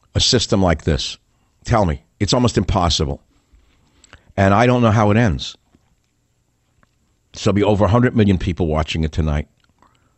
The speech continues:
And all of us are at risk right now in this country. Look what they did to Pas-, Pascal. Look what they, look, look what the police did to him. The man came out of his house, no guns,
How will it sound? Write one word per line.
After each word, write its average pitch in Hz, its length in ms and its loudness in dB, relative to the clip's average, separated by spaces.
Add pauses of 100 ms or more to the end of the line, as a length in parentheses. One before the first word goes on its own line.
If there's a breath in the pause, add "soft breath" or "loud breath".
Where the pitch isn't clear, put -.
(760)
And 95 280 2
all 98 200 4
of 90 100 0
us 87 200 0
are 90 60 0
at - 80 -4
risk 82 280 0
right 76 220 0
now 80 200 0
in 78 60 0
this 73 140 -4
country. 73 420 -4 (800)
Look - 200 -2
what 143 120 0
they 110 120 2
did 90 260 0
to 92 80 2
Pas-, 82 340 -2
Pascal. 80 680 -2
Look 107 140 -6
what 117 120 -2
they, 101 120 0
look, 117 240 -2
look 165 220 0
what 196 120 -2
the 139 80 -2
police 113 440 2
did 95 240 0
to 85 160 0
him. 76 200 0 (680)
The 104 80 0
man 139 260 4
came 143 240 -2
out 131 140 2
of 147 80 0
his 143 140 0
house, 92 340 0
no 104 180 2
guns, 101 460 -2